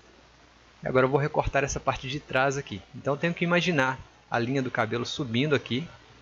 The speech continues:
por trás das orelhas, passando aqui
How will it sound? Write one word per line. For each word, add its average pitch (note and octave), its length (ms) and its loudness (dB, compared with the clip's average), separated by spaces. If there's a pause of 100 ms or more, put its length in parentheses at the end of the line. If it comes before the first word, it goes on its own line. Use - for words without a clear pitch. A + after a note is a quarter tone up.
(140)
por - 140 -6
trás C3+ 280 2
das A2+ 280 -2
orelhas, A2 640 -2 (960)
passando A#2 400 0
aqui G#2+ 240 -2